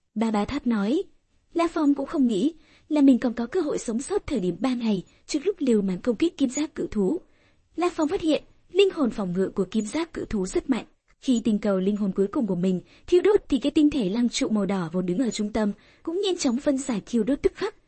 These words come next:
Một cỗ tinh thần niệm lực vô cùng khổng lồ dung nhập vào linh thường khổng lồ dung hồn La Phong. Phi thường khổng lồ. Đó là nguyên nhân mọi người trên toàn cầu phát hiện sinh mệnh khí tức đột nhiên mạnh lên. La Phong rất cảm kích, cảm kích chủ nhân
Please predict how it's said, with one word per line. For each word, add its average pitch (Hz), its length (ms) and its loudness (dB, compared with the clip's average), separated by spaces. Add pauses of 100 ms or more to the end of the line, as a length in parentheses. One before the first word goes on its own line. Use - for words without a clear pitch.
(540)
Một 285 140 6
cỗ - 100 -4
tinh 381 160 4
thần 294 180 2
niệm 254 240 -2
lực 226 220 2
vô 247 180 0
cùng 240 200 -2
khổng 175 280 -6
lồ 170 200 -2
dung 214 240 0 (380)
nhập 220 220 2
vào 190 240 0 (340)
linh 285 200 6
thường 208 280 0
khổng 185 300 -4
lồ 180 240 2
dung 208 180 -2
hồn 196 240 0
La 180 260 -8
Phong. 190 180 -2 (500)
Phi - 240 -2
thường 180 220 -4
khổng 160 260 -6
lồ. 165 180 2 (460)
Đó 208 220 -2
là 311 120 -2
nguyên 254 240 6
nhân 262 180 4
mọi 233 120 -2
người 196 200 2
trên 277 280 4
toàn 233 180 -2
cầu 190 200 -4
phát 330 220 -10
hiện 320 180 -4
sinh 285 240 2
mệnh - 140 0
khí 196 360 -2
tức - 260 2
đột 240 220 4
nhiên 294 220 2
mạnh - 140 -4
lên. 254 220 2 (500)
La 381 200 2
Phong 262 220 -2 (320)
rất - 300 -4
cảm 214 160 0
kích, 330 300 0 (260)
cảm 254 140 2
kích - 200 2
chủ - 180 0
nhân 254 260 4